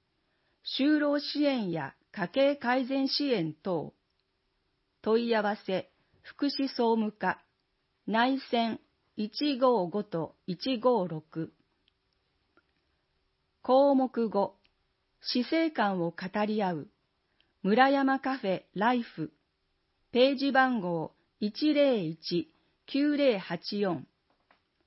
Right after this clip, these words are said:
自分で自分を占う体験、自分にとって大切なことや死生観についておしゃべりをする予定です。少人数で飲み物片手に、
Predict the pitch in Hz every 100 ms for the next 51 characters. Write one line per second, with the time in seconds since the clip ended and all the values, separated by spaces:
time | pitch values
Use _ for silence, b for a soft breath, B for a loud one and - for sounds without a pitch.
0 | _ _ _ _ _ _ - 180 233 277
1 | 330 320 320 269 269 302 294 277 269 269
2 | 294 302 247 - 202 196 - 190 175 -
3 | _ _ _ _ _ _ _ _ 170 202
4 | 240 285 277 269 247 247 _ - 180 -
5 | _ 196 214 247 262 254 247 247 254 240
6 | 240 175 180 _ _ _ - 302 311 302
7 | 233 208 196 190 254 254 - 185 - _
8 | - 185 269 294 285 226 196 - 202 185
9 | 170 180 180 160 170 - _ _ _ _
10 | _ _ _ _ _ _ _ - 247 269
11 | 285 302 285 202 208 196 196 196 233 277
12 | 254 185 - 160 202 196 196 175 180